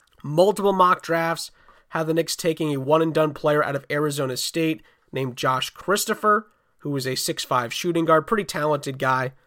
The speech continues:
that could be an interesting addition to the Knicks, uh, backcourt. With the twentieth pick, the Knicks, uh, the, a couple mock drafts have the Knicks going international with that pick. Listen, for me, right off the bat,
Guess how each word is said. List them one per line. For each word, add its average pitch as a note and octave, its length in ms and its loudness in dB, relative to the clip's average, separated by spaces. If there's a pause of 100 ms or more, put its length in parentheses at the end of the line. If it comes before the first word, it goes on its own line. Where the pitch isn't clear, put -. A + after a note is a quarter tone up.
(280)
that D3 160 -2
could D#3 160 0
be C#3+ 120 2
an C#3 60 6
interesting C#3 380 0
addition C3+ 420 -2
to B2+ 60 -4
the B2 80 -2
Knicks, B2 260 -4 (200)
uh, B2 220 2
backcourt. E3+ 680 4 (440)
With D#3 120 -2
the E3 80 0
twentieth G#3+ 640 6
pick, C#3+ 340 2 (460)
the D#3+ 80 0
Knicks, E3+ 260 0 (260)
uh, - 280 -6
the, D#3 260 -12 (640)
a - 80 -20
couple F#3+ 160 0
mock F3 240 -2
drafts E3 220 -2
have E3 80 -4
the D3+ 80 -4
Knicks D#3 160 0
going D3 240 -2
international D3+ 960 0 (420)
with D#3 200 -2
that D3+ 280 0
pick. D3 340 0 (680)
Listen, F3+ 380 2
for F3 180 2
me, A3 460 2 (1400)
right F3 340 4
off F3 240 2
the F3 120 0
bat, C3+ 340 -10